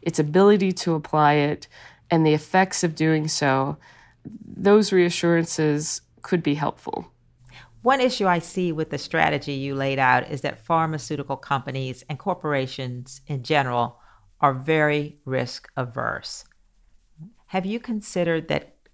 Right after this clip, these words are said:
Speaker 2: companies are too worried about legal challenges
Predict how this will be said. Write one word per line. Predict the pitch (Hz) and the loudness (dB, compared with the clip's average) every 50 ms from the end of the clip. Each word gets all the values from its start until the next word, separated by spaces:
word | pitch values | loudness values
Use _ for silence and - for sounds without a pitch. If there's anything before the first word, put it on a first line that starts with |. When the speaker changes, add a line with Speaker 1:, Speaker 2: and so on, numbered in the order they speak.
| _ _ | _ _
Speaker 2:
companies | - - - 202 196 - 196 180 180 170 151 | -12 -6 -4 -4 -4 -2 -4 -4 -2 -2 -2
are | 160 147 | -2 -4
too | 143 - - - 202 202 | -4 -4 -6 -4 -2 -2
worried | 196 180 175 165 165 170 165 165 165 165 165 160 - _ _ _ _ _ _ - | 0 0 0 0 2 0 0 0 -2 -2 -4 -6 -8 _ _ _ _ _ _ -4
about | 156 147 135 139 135 131 - - | -4 -2 2 2 2 2 0 -2
legal | 139 139 156 165 160 185 180 | -4 -2 -2 -2 0 -2 -4
challenges | 180 - - 180 170 165 170 165 165 160 - 165 165 160 156 160 156 - - | -4 -4 -4 -4 -2 -2 -2 -4 -6 -4 -4 -2 -2 -2 -2 -4 -8 -12 -20